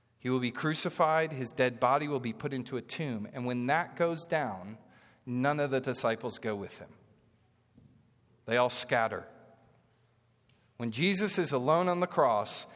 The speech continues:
none of the men who claim to believe Jesus is sent from God right here are there.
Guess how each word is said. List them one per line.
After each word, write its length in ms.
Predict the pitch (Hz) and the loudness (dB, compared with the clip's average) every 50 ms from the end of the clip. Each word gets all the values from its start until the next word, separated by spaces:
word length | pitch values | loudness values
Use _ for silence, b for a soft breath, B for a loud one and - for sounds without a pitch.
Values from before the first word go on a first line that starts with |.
| B B B - | B B B -4
none 380 | 123 135 143 151 165 180 202 | -2 0 4 6 6 6 6
of 160 | 214 214 208 | 4 2 4
the 100 | 214 214 | 4 4
men 580 | 214 196 185 185 170 151 131 120 113 117 127 127 B B B B | 4 4 4 4 4 4 4 2 2 -2 -4 -4 B B B B
who 140 | - 156 143 | -4 -4 -4
claim 480 | 131 - - 185 196 214 233 247 254 247 | -4 0 2 4 6 6 6 4 2 2
to 160 | 247 - 254 | 2 0 2
believe 840 | 202 240 247 240 240 240 233 233 233 226 233 - - - - - | 4 4 4 4 4 4 4 4 4 2 0 -6 -14 -16 -14 -10
Jesus 560 | 123 131 151 220 247 233 233 226 240 233 - 208 | -4 2 4 4 6 6 4 2 2 2 2 2
is 100 | 180 - | 2 2
sent 260 | - - 214 247 262 - | 4 6 6 4 4 2
from 140 | 254 233 | -2 2
God 260 | 220 208 180 151 - 120 | 4 6 6 6 4 2
right 320 | 120 123 143 180 226 262 | 2 4 6 6 6 6
here 560 | 226 185 233 247 226 180 131 107 107 123 131 B B B B B B B _ | 4 0 0 2 4 4 2 2 0 -4 -6 B B B B B B B _
are 180 | 147 139 135 127 | 4 4 4 4
there. 520 | 120 123 127 117 101 90 85 - - - | 4 2 2 2 2 -2 -4 -8 -16 -20